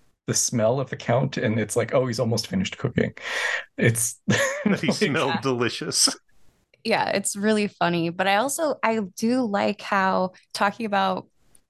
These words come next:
Speaker 3: manifestation, all these things, it's, this chapter, a lot of it is just about destiny kind of correcting the course and taking back over, where it's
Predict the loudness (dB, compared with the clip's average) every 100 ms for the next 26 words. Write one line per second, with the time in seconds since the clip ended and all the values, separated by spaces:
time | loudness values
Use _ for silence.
0 | -2 0 2 0 -2 -2 -2 -2 2 2
1 | 2 2 0 -2 0 0 2 0 -2 -8
2 | -16 -4 -2 0 -2 -4 0 0 2 -2
3 | -2 -2 -2 0 0 2 2 2 2 0
4 | 0 2 2 4 4 2 -2 _ _ _
5 | _ -2 0 0 0 0 0 -2 0 2
6 | 2 0 -6 -14 _ _ _ _ -20 -20
7 | -20 _ _ -2 0 0 0 -2 -2 0
8 | 2 2 0 -2 0 0 0 -2 -2 0
9 | 0 0 -2 0 2 2 2 0 -2